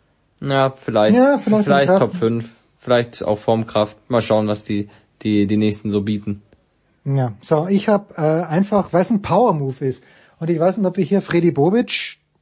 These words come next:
Speaker 2: loben sollen oder Felix Magath, weil er zurückgekommen ist. Aber Felix Magath wird die Hertha retten oder auch nicht. Aber jedenfalls in dieser Woche noch können wir es in die Power Rankings mit reinnehmen, weil er da ist, weil er die ganze Aufmerksamkeit, Felix Magath,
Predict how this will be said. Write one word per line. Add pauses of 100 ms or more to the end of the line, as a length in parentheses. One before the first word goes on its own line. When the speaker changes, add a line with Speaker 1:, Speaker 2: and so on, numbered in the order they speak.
(580)
Speaker 2:
loben
sollen
oder
Felix
Magath,
weil
er
zurückgekommen
ist.
Aber
Felix
Magath
wird (420)
die
Hertha
retten
oder
auch
nicht.
Aber (360)
jedenfalls
in
dieser
Woche
noch
können
wir
es
in
die
Power
Rankings
mit
reinnehmen,
weil
er
da
ist,
weil
er
die
ganze
Aufmerksamkeit,
Felix
Magath,